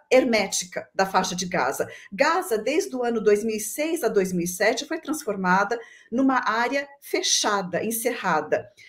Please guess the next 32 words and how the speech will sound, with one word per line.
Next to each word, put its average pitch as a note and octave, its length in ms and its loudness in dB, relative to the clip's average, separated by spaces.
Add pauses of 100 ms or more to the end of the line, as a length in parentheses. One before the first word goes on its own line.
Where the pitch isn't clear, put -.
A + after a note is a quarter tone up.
(540)
na D4+ 240 6
qual C#4+ 560 2
entra D#4 580 4
e G#3 120 -4
sai A#3+ 460 0
só D#4 320 4
aquilo C#4 580 -2
que - 80 -4
Israel A#3+ 460 2
permite, C4+ 840 -2 (220)
e D4 200 8
em C#4 200 8
também, B3 500 2 (260)
ah, G3+ 300 8
ah, E3+ 800 6
né, G3+ 160 2
acordo A#3 580 8
com G#3+ 140 -2
o G#3 40 4
Egito, A3+ 440 0
que A#3 100 -10
controla A#3 520 4
outra A#3 280 4
passagem G3 500 0
diretamente, C#4 640 2
mas C4 180 2
é B3+ 40 0
um C4 60 -2
controle A#3 420 4
conjunto A3+ 480 0
com A#3 80 -8
Israel. A3+ 400 2